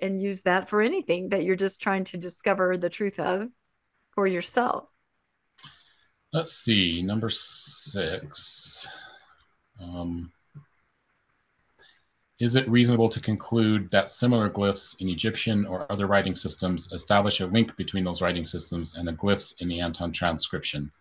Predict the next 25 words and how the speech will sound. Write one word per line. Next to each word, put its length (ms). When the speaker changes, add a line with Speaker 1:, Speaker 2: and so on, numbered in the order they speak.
Speaker 2:
No. 380
A 60
large 640
sample 600
and 140
systemic 760
correspondence 880
is 160
necessary 800
to 160
rule 260
out 180
mere 180
coincidence. 840
So 300
I 120
think 260
we 120
already, 500
we 100
showed 480
the, 320
um, 460
the 80
slide 480